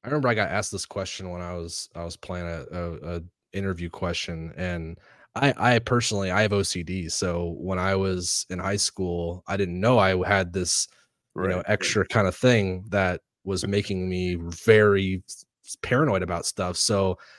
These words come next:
Speaker 1: by the time I got to college, I had to cut out a lot of the ritual stuff, like, you know, taping the arms and having a certain amount of wraps around each shin guard, you know, with tape and not stepping on the sideline. It's like you get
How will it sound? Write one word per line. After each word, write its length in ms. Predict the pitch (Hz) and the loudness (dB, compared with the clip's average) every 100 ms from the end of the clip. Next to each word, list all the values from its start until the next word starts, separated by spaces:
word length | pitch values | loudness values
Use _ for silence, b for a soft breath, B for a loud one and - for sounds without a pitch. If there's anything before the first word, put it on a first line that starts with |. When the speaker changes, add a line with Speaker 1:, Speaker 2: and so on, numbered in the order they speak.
| B | B
Speaker 1:
by 120 | 127 | 6
the 60 | 127 | 8
time 200 | 180 214 | 8 8
I 40 | |
got 160 | 170 139 | 8 6
to 80 | 95 | 2
college, 440 | - 110 131 117 | 4 6 6 4
I 120 | 110 | 2
had 100 | 120 | 2
to 60 | 92 | 0
cut 320 | - 107 95 | -2 0 2
out 260 | 92 95 85 | 2 2 0
a 80 | 92 | -2
lot 260 | 92 95 95 | 0 2 0
of 160 | 82 | -4
the 240 | 90 87 82 | -6 -6 -2
ritual 420 | 92 - 90 82 | -2 -2 -4 -4
stuff, 380 | - 90 82 - | -4 -4 -4 -4
like, 260 | 87 - | -4 -4
you 60 | 92 | -6
know, 220 | 85 85 b b b b _ | -4 -6 b b b b _
taping 600 | - 104 - 90 87 82 | -2 2 4 4 2 -4
the 100 | 87 | -4
arms 500 | - 95 87 87 85 - | -2 0 0 -2 -4 -6
and 340 | 92 87 87 | -6 -4 -4
having 300 | - 101 92 | 0 0 0
a 40 | 87 | -2
certain 300 | - 110 95 | -2 -2 0
amount 240 | 95 90 | 0 0
of 100 | 90 | -2
wraps 360 | 90 90 90 - | 0 0 0 2
around 360 | 92 90 90 85 | 2 2 0 -2
each 360 | 95 87 - - | -4 0 -2 0
shin 280 | - 107 101 | 2 4 4
guard, 340 | 92 85 85 - | 2 0 -2 -2
you 60 | 98 | -2
know, 80 | |
with 140 | 90 - | -2 -4
tape 440 | - 104 92 - - - _ _ - | -2 0 0 -4 -12 -14 _ _ -6
and 380 | 95 90 90 87 | -4 -2 -4 -4
not 280 | 101 101 - | -2 0 2
stepping 460 | - 107 101 95 92 | 4 4 4 0 0
on 200 | 90 92 | 0 0
the 60 | |
sideline. 640 | - 107 95 95 92 90 - B B B | 2 4 4 4 2 0 -2 B B B
It's 220 | 139 - | 2 8
like 340 | 139 107 101 127 | 8 8 4 0
you 100 | 139 | 4
get 300 | 156 113 | 6 6